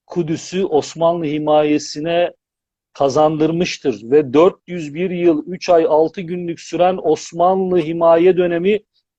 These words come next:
Osmanlı'nın hadimlik dönemi başlamıştır. Yani Yavuz Sultan Selim Han Hazretlerine Hakimul Haremeyn dediklerinde,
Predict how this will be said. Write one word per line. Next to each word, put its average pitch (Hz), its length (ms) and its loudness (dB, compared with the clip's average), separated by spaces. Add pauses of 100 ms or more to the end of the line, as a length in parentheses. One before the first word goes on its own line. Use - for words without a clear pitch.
Osmanlı'nın 196 920 2
hadimlik 190 960 0
dönemi 175 320 2
başlamıştır. - 760 -6 (640)
Yani 175 320 2
Yavuz 175 300 4
Sultan 196 380 0
Selim 196 300 2
Han 202 120 6
Hazretlerine 190 840 4 (400)
Hakimul 208 800 0
Haremeyn 202 920 2
dediklerinde, 165 840 0